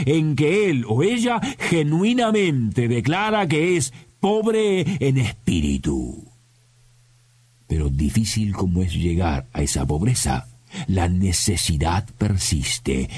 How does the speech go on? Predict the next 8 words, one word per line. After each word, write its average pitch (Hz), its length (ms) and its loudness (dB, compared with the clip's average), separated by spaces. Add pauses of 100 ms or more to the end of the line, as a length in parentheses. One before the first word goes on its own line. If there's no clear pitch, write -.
(140)
y 107 140 0
sigue 165 400 0
siendo 156 520 0
cierto 90 560 0 (220)
que 107 100 2
se 110 220 0
necesitan 117 1200 0
pobres, 65 840 -2